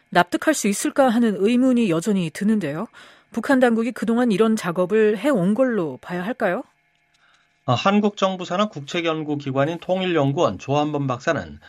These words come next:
Speaker 2: 북한이 지난 구 개월 동안 이 문제를 놓고 주민들을 설득하는 작업을 벌인 흔적이 거의 없다고 말했습니다.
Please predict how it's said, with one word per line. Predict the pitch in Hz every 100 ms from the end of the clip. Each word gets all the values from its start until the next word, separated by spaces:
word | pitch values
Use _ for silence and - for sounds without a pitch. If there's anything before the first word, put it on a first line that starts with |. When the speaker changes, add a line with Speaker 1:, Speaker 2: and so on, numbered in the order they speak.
| - _
Speaker 2:
북한이 | 147 147 185 156
지난 | - 156 175
구 | 139 135
개월 | 151 156 143
동안 | 156 180 117 104
이 | 143
문제를 | 170 165 160 160
놓고 | 151 147 175
주민들을 | - 135 160 165 170 185
설득하는 | - 185 - - 170 170
작업을 | 147 143 143 151
벌인 | 147 127 147
흔적이 | 139 135 139 147 143
거의 | - 139
없다고 | 127 131 - 135 110
말했습니다. | 120 113 110 101 85 - -